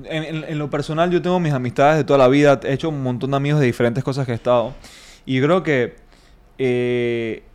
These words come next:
cada quien está en su lugar en el momento que tienes que estar. Por ejemplo, eh, yo tengo un amigo de toda la vida que se casaba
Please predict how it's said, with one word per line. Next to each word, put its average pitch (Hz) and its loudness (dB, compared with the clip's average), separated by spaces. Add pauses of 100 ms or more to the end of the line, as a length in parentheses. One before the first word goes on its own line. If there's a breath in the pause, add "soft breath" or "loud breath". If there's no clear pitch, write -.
cada 143 6
quien 175 0
está 170 0
en 156 0
su 165 -2
lugar 131 4
en 151 2
el 139 0
momento 123 0
que 131 2
tienes 127 -4
que 110 -6
estar. 113 0
Por 104 -6
ejemplo, 127 -2 (520 loud breath)
eh, 113 -6 (920)
yo 120 -8
tengo 143 0
un 151 2
amigo 160 2
de 151 4
toda 160 2
la 143 8
vida 165 4 (100)
que 117 -2
se 123 -4
casaba 139 4